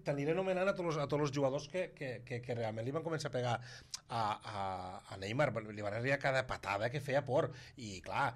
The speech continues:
eh, normalment mon riem perquè com que Neymar se tira, és cuentista, que és, que és lo que estan dient los diaris de la caverna, i, pues, allà, diràs que fa gràcia a tothom. L'àrbit no se li va ocorrir ni, ni,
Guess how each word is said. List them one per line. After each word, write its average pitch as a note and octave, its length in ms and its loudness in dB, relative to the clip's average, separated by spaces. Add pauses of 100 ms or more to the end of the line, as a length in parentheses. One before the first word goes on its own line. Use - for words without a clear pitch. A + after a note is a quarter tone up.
(260)
eh, A#2+ 240 0
normalment B2+ 440 2 (340)
mon D#3+ 160 0
riem C3 240 2
perquè E3+ 240 4
com D#3 140 2
que C3 100 0
Neymar C#3 340 0 (380)
se A#2 240 -6
tira, C#3 320 2
és C3+ 160 0
cuentista, B2 800 -2
que A#2+ 80 -8
és, - 80 -12
que A#2+ 80 -8
és G#2+ 80 -6
lo A2+ 80 -4
que A2 140 -4
estan G2+ 320 -2
dient G#2+ 180 -6
los G#2+ 160 -6
diaris G#2+ 240 -4
de A2 80 -2
la G2+ 80 -2
caverna, B2 380 0 (420)
i, B2+ 400 2 (320)
pues, A2+ 160 -2
allà, - 400 -2
diràs B2+ 200 2
que C3+ 120 -4
fa C3 80 2
gràcia B2 240 0
a C3 60 0
tothom. A#2+ 260 0 (240)
L'àrbit G2+ 560 0
no B2+ 380 2 (100)
se C#3+ 160 -2
li A#2+ 80 2
va A2 160 2
ocorrir A#2+ 460 -4 (420)
ni, C3 320 0
ni, A#2+ 560 2